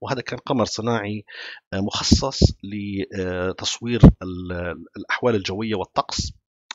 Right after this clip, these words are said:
هذا القمر الصناعي كان، آه، يعني، آه، طبعًا هلأ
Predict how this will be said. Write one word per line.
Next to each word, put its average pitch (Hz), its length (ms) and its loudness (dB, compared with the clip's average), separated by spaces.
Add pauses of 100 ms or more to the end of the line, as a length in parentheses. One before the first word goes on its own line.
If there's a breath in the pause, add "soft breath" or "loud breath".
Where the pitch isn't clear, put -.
(540 loud breath)
هذا 247 240 2
القمر 208 280 2
الصناعي 143 460 -2
كان، 135 380 0 (200)
آه، 101 400 0
يعني، 101 400 -4
آه، 78 340 -6 (100)
طبعًا 107 220 2
هلأ 107 320 0